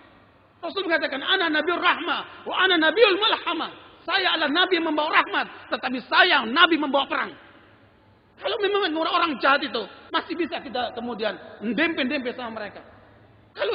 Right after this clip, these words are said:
jahat, kita harus lawan. Tetapi kemudian kalau mereka, kita lebih baik dari mereka. Kalau mereka baik, kita lebih baik daripada mereka. Tentunya semua itu ada prosesnya, ada caranya. Tidak kemudian kita membabi buta.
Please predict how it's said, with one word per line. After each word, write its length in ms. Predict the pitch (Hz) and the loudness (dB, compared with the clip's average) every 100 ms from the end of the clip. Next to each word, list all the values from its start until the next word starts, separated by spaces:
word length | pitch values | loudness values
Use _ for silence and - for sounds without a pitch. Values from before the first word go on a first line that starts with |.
| 247 | 0
jahat, 260 | 339 294 - - | 0 0 -6 -4
kita 180 | 392 330 | -2 0
harus 140 | 349 311 | 0 -2
lawan. 400 | 415 466 285 - - - - - - - | -2 0 -2 -6 -16 -20 -20 -20 -20 -20
Tetapi 380 | 233 240 240 233 | -10 -8 -8 -10
kemudian 380 | 320 285 233 | -8 -6 -8
kalau 240 | 208 247 233 | -8 -10 -8
mereka, 240 | 277 220 | -10 -10
kita 180 | 196 214 | -14 -12
lebih 220 | 214 202 | -12 -10
baik 140 | 196 175 | -10 -12
dari 100 | 170 | -14
mereka. 220 | 156 147 - _ _ _ _ _ _ | -16 -20 -20 _ _ _ _ _ _
Kalau 160 | - 427 | -14 -8
mereka 180 | 381 294 | -4 0
baik, 200 | 311 240 - - | 0 0 -4 -6
kita 180 | - 359 349 | -2 2 2
lebih 160 | 311 | 2
baik 140 | 339 349 302 | 2 2 2
daripada 160 | 339 | 0
mereka. 360 | 349 370 285 214 - - - - - _ 214 | 0 -2 -4 -8 -14 -20 -20 -20 -20 _ -16
Tentunya 400 | 208 262 233 196 | -8 -6 -4 -6
semua 320 | 233 285 254 | -6 -4 -4
itu 220 | 202 311 349 - - - - | -4 -4 -6 -10 -20 -20 -8
ada 160 | 220 226 | -4 -4
prosesnya, 680 | 240 208 254 226 - 214 165 - - _ - | -8 -10 -12 -14 -14 -16 -16 -20 -20 _ -8
ada 240 | 277 285 277 | -4 -4 -4
caranya. 640 | 262 277 294 285 277 247 - - - - - | -4 0 0 2 0 -4 -8 -18 -20 -20 -8
Tidak 240 | 311 269 269 | -4 -4 -2
kemudian 240 | 285 262 | -2 -2
kita 160 | 285 277 | -2 -2
membabi 400 | 277 269 277 254 | 0 0 -2 -2
buta. 340 | 330 339 | -4 -4